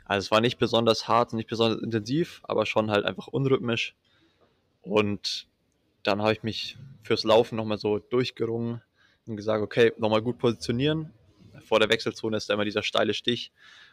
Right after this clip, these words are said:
Da muss halt immer, muss halt immer mit fünf, sechshundert Watt hochknallen, da, das hilft halt einfach <laughs> nix.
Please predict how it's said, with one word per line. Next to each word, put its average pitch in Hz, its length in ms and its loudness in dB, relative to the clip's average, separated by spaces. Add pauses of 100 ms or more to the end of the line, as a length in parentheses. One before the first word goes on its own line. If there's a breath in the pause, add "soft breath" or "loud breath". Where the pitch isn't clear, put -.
(200 loud breath)
Da 104 80 -10
muss 104 160 -4
halt 104 120 0
immer, 110 240 -2
muss 104 220 -8
halt 104 140 2
immer 107 180 -2
mit 104 220 -10
fünf, - 280 -4
sechshundert 110 380 -2
Watt - 180 -2
hochknallen, 113 460 -2
da, 107 80 2 (180)
das 104 360 -4
hilft 123 240 0
halt 104 100 2
einfach 110 280 -2
<laughs> - 0 -
nix. - 380 -4